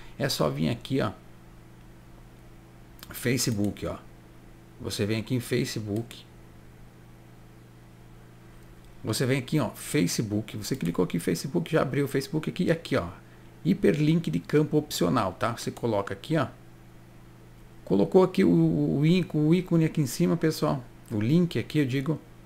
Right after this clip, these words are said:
Tá? Aqui você pode também tá colocando aqui, ó. Ó, o tamanho, pode aumentar tamanho, tudo, pode redefinir tudo aqui, esse tamanho, escala aqui, pode redefinir se você não gostou. Tá? Então, por exemplo, aqui, ó.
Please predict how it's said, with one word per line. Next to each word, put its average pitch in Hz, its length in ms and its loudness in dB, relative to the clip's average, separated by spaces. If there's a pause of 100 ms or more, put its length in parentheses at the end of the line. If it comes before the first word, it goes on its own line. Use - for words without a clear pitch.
(1040)
Tá? 107 120 -2
Aqui 120 180 -4
você 127 160 -4
pode 113 220 -4
também 107 200 -2
tá 113 120 -6
colocando 107 380 -4
aqui, 98 180 -4
ó. 87 100 -4 (480)
Ó, 104 80 -4
o 90 60 -2
tamanho, 139 580 0
pode 110 180 -2
aumentar 113 340 -2
tamanho, 135 640 -2
tudo, 143 260 -4
pode 123 300 -2
redefinir 131 520 -4
tudo 123 220 -2
aqui, 117 160 -4
esse - 160 -6
tamanho, 101 320 -4
escala 104 540 -4
aqui, - 200 -8
pode 101 300 -6
redefinir 107 720 -6
se - 100 -12
você 95 240 -10
não 101 100 -6
gostou. 117 560 -2 (840)
Tá? 92 160 -8
Então, 92 160 -8
por 98 160 -4
exemplo, 92 220 -6
aqui, 90 180 -8
ó. 80 60 -8